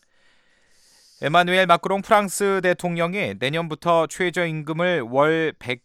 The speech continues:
유로 올리고 연금 소득자에 대한 세금 인상 계획을 취소한다고 밝혔습니다. 마크롱 대통령은 어제 텔레비전으로 생중계된 대국민 연설을 통해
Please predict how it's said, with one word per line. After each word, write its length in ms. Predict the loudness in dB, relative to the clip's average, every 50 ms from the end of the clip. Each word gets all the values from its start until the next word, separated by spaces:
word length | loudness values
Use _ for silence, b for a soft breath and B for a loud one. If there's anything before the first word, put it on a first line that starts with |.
| _ -8
유로 500 | -4 -4 -2 -2 -2 -2 -2 -2 -2 -2
올리고 560 | -4 -4 -2 -4 -4 -4 -4 -4 -4 -6 b b b b b -6
연금 400 | -4 -4 -4 -2 -4 -4 -6 -4
소득자에 520 | -6 -6 -6 -6 -6 -4 -2 0 0 0
대한 360 | -2 -2 -2 -2 -4 -4 -6 -8
세금 400 | -4 -4 -4 -4 -4 -6 -6 -6
인상 320 | -6 -4 -4 -6 -6 -6
계획을 560 | -6 -6 -6 -6 -6 -6 -6 -6 -6 -6 -8 -10
취소한다고 880 | -14 -14 -14 -12 -8 -8 -6 -4 -4 -6 -4 -4 -4 -4 -4 -6 -8
밝혔습니다. 680 | -8 -10 -12 -12 -14 -14 -14 -14 -8 -4 -4 -4 -4 -6 b b b b b b b b b b
마크롱 360 | -4 -2 -2 -2 -2 -2 0
대통령은 680 | 0 -2 -2 -2 -4 -4 -2 -2 -2 -2 -4 -6 -6 -6
어제 280 | -6 -4 -2 0 -2 -2
텔레비전으로 680 | -2 -4 -4 -4 -4 -4 -4 -4 -4 -4 -4 -4 -4
생중계된 760 | -4 -6 -8 -8 -8 -8 -6 -6 -4 -4 -4 -4 -4 -6 -8
대국민 540 | -6 -6 -6 -4 -4 -6 -6 -6 -6 -6 -4
연설을 360 | -6 -4 -4 -4 -4 -6 -6
통해 340 | -8 -8 -6 -6 -6 -6